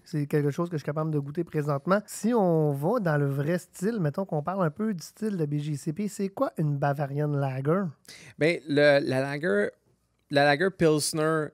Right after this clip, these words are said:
Speaker 2: allemande, euh, normalement, qui va être très sec en bouche. Et qu'eux, ils ont un petit peu plus de sucre résiduel que je peux goûter dans le fond de ma gorge, qui fait un petit peu plus rond.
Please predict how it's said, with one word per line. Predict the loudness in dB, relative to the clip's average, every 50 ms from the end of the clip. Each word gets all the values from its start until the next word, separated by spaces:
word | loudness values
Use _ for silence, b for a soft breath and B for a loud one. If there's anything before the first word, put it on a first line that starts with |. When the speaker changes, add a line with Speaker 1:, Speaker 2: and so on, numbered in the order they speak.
| _ _
Speaker 2:
allemande, | 0 0 2 2 0 -2 -2 -2 -4 -6 -6 -8 -8 -8
euh, | -10 -6 -4 -2 -2 -2 -2 -4
normalement, | -4 -4 -4 -4 -2 -2 -4 -2 -2 -4 -6
qui | -6 -8 -8 -6 -2
va | -2 -2 -4
être | -4 _
très | -4 -4 -4 -4 -6
sec | -6 -6 -8 -4 0 0 0 0 0 -4
en | -4 -4 -4
bouche. | -4 -6 -6 -10 -16 b b b b b b b
Et | -2 -2
qu'eux, | -2 -4 _ 4 6 6 8 6 6 6
ils | 6 4
ont | 2 2
un |
petit | 0 -4 -8 -6 -4
peu | -4 -2
plus | 0 0 2 4
de | 4 2 2
sucre | 2 -2 -4 -4 -2
résiduel | -4 -2 -2 -2 -2 2 2 2 2 2
que | 0 -2 -4
je | -4 -4
peux | _ -4 -4
goûter | -4 -4 -8 -8 -4 -4 -4 -2
dans | -2 -2
le | -2
fond | -2 -4 -4 -2
de | -2
ma | -2 -2
gorge, | 0 -2 -2 -2 -4
qui | -6
fait | -4 -4
un | -4 -4
petit | -6 -4 -2
peu | -2 -2
plus | 0 0 2 2
rond. | 2 2 -2 -6